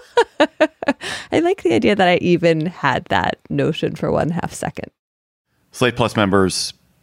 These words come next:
Speaker 2: bonus segments, of course, on the Gabfest and other Slate podcasts. You can become a member by going to slate dot com slash gabfest plus. This is a week I think I would definitely join, because we're talking about a really interesting topic. We're gonna talk about judge shopping, which is a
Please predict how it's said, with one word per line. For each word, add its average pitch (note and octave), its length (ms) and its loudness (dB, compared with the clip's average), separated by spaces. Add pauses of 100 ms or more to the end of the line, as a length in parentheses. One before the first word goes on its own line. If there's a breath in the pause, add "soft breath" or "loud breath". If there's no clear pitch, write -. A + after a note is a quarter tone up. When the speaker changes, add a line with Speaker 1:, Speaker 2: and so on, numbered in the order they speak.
(260)
Speaker 2:
bonus E2+ 300 2
segments, C#2+ 400 0
of C#2 100 -6
course, D#2 380 0
on B1 100 -2
the C#2+ 80 -2
Gabfest C2 520 -2
and - 120 -4
other A#1+ 180 -4
Slate C2 320 -4 (480)
podcasts. B2 480 0
You - 60 -4
can C#2 100 0
become - 220 -2
a C2+ 60 2
member C2 240 2
by B1+ 120 0
going A#1 180 0
to A1 60 -2
slate - 220 0
dot B1 180 -4
com B1 260 -2
slash A#1 240 -4
gabfest - 460 -4
plus. - 280 -4
This E3 220 0
is A3 120 2
a F3 60 2
week E2 240 2
I - 80 2
think - 240 -2
I B1 140 2
would B1+ 140 0
definitely - 360 -4
join, A1 280 -2
because F2+ 240 0
we're G2+ 60 4
talking C#3 280 0
about F2 140 2
a D2 60 4
really D2+ 600 2 (240)
interesting C#2 640 -4 (560 loud breath)
topic. - 360 -2
We're C2 60 -4
gonna C#2 60 -2
talk F#2+ 140 0
about D2+ 200 0
judge D2+ 320 0
shopping, - 680 -4
which - 120 -14
is D2 140 0
a A#1 280 0